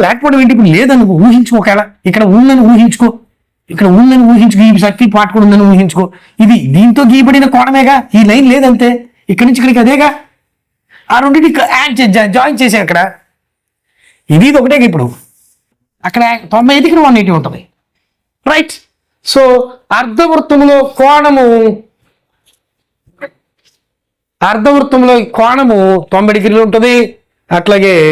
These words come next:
దాని సెంటర్ దగ్గర వన్ ఎయిటీ డిగ్రీస్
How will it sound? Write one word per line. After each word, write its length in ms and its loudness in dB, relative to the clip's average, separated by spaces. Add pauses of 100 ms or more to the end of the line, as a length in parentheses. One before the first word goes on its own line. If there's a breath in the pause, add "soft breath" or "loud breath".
(440)
దాని 160 -2 (120)
సెంటర్ 420 -2
దగ్గర 240 -2 (640)
వన్ 260 -2
ఎయిటీ 260 -2
డిగ్రీస్ 320 -2